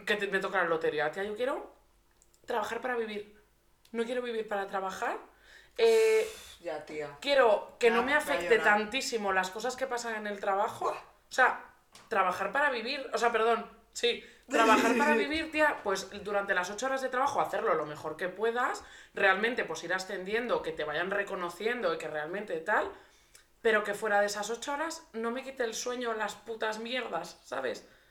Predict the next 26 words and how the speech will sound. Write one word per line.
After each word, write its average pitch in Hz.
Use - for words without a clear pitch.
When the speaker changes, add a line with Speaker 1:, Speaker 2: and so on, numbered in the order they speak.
Speaker 1:
Porque 202
creo 208
que 240
no 240
merece 220
la 190
pena, 233
esto 175
te 214
lo 208
digo 208
racionalmente, 165
luego 147
irracionalmente. 170
Speaker 2:
Claro. 151
Speaker 1:
Y 285
luego, 262
para 220
terminar, 247
a 302
nivel 254
amor, 330
eh, 240
una 349
relación 269
saludable, 240